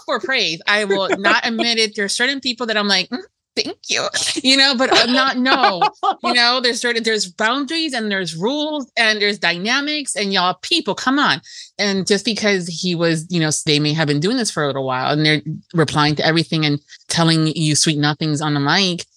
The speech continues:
Speaker 1: all of a sudden now they have a thousand followers and blah, blah, blah. And I'm like, "Dude, no, you're setting precedents." But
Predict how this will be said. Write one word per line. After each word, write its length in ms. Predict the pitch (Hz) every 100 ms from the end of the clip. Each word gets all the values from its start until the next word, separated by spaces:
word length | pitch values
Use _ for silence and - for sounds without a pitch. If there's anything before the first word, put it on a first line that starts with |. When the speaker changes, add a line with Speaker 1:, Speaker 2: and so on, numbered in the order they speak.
| _ _ -
Speaker 1:
all 100 | 175
of 60 |
a 20 |
sudden 240 | 170 175 170
now 160 | 165
they 80 | 165
have 160 | 170 165
a 60 | 160
thousand 320 | 160 151 156
followers 480 | 165 180 175 156 147
and 140 | 143
blah, 80 | 143
blah, 120 | 143
blah. 240 | 156 226 233
And 120 | 180
I'm 80 | 165
like, 240 | 151 156
"Dude, 640 | - 208 247 254 214 156 - _ _ _ 160
no, 680 | 185 247 311 311 262 220 156 - _ _ -
you're 140 | 180
setting 240 | 196 240
precedents." 500 | 240 269 247 214 170
But 320 | 185 196 185